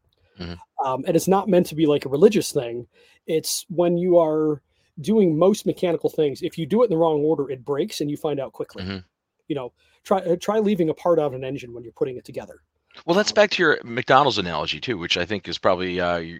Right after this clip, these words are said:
Speaker 1: you, you've gotta be a disciple of Michael Gerber and E-Myth. I just have a feeling.
Speaker 2: It's funny. I haven't read that book.
Speaker 1: You haven't? Oh, okay.
Speaker 2: I
Speaker 1: I just, I,
Speaker 2: know, but
Speaker 1: 'cause
Speaker 2: I,
Speaker 1: usually
Speaker 2: I
Speaker 1: when
Speaker 2: totally
Speaker 1: so-, when
Speaker 2: think I
Speaker 1: somebody
Speaker 2: am.
Speaker 1: starts qu-, quoting Ray Kroc stuff, they usually, usually that's, you know.
Speaker 2: Yeah.
Speaker 1: Um,
Speaker 2: Um, uh,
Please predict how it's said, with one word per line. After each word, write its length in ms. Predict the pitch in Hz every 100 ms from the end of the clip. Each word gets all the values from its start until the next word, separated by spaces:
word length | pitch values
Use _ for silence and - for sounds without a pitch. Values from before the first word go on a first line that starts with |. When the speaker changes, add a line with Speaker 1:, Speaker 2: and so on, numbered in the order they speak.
| _
Speaker 1:
you, 180 | 95 104
you've 200 | 107 101
gotta 220 | 113 101
be 260 | 90 92 92
a 100 | 85
disciple 540 | 85 - 87 87 82
of 180 | 80 76
Michael 260 | 80 80 82
Gerber 380 | 82 80 78 73
and 80 |
E-Myth. 400 | 78 76 69 67
I 80 | 58
just 160 | 67 78
have 140 | 65
a 40 | 60
feeling. 360 | 73 69 60 _ _ _ _ _ _ -
Speaker 2:
It's 120 | -
funny. 200 | - 190 -
I 80 | 160
haven't 340 | - 240 -
read 140 | 196
that 160 | 180 -
book. 360 | 190 - - _
Speaker 1:
You 80 | 123
haven't? 360 | 139 208 202 -
Oh, 120 | 131
okay. 180 | 123 104
Speaker 2:
I 40 |
Speaker 1:
I 40 | 208
just, 160 | 226 285
I, 140 | 233
Speaker 2:
know, 80 | 147 _ _ - -
but 120 | 190
Speaker 1:
'cause 60 | 160
Speaker 2:
I, 40 |
Speaker 1:
usually 200 | 196 208
Speaker 2:
I 20 | 175
Speaker 1:
when 100 | 165
Speaker 2:
totally 80 |
Speaker 1:
so-, 60 | 202
when 60 | 196
Speaker 2:
think 160 | 165
I 20 |
Speaker 1:
somebody 200 | 196 208
Speaker 2:
am. 40 | 160
Speaker 1:
starts 240 | 165 151
qu-, 200 | - 131
quoting 380 | - 139 135 113
Ray 160 | 107 113
Kroc 360 | - 104 104 -
stuff, 280 | 90 78
they 80 | -
usually, 280 | 87 85 90
usually 400 | 87 87 85 78
that's, 380 | 78 85 - -
you 60 | 76
know. 140 | 69 - _ _ _ _ - -
Speaker 2:
Yeah. 120 | 147 - -
Speaker 1:
Um, 220 | 139 151 151
Speaker 2:
Um, 360 | 143 139 139 - _ _ _ _ _ 679
uh, 160 | 170